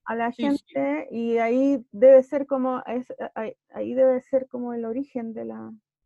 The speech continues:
Speaker 1: del encierro,
Speaker 2: Claro.
Speaker 1: po. Siempre está el calabozo. Después cuando mataban a las mujeres, a las, a las mujeres la-, las condenaban por brujas, que las quemaban también,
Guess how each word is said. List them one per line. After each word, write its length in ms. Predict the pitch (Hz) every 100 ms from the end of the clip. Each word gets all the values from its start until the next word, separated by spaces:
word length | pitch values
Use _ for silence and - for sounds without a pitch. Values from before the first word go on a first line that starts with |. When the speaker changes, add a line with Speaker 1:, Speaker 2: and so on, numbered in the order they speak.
| _ _ _ _
Speaker 1:
del 160 | - 208
encierro, 520 | 202 - 359 359 214
Speaker 2:
Claro. 200 | 175 185 190
Speaker 1:
po. 20 | _
Siempre 240 | 233 233 254
está 180 | -
el 80 | 247
calabozo. 760 | 254 240 233 247 254 262 262 285
Después 640 | 214 220 - 226 226 220
cuando 560 | 220 208 202 196 190 180 -
mataban 440 | 190 185 190 202
a 60 | 196
las 140 | 196
mujeres, 520 | 190 - 233 214 214 233
a 80 | 202
las, 200 | 190 180 190 -
a 80 |
las 160 | 175 175
mujeres 420 | 170 - 196 202
la-, 220 | 196 185 -
las 160 | 180
condenaban 460 | - 185 175 185 185
por 160 | 180
brujas, 440 | 190 220 220 208 214 _ _ _ _ _ _ -
que 80 |
las 140 | 180 -
quemaban 640 | 185 185 208 208 196 196
también, 560 | 190 185 190 190 208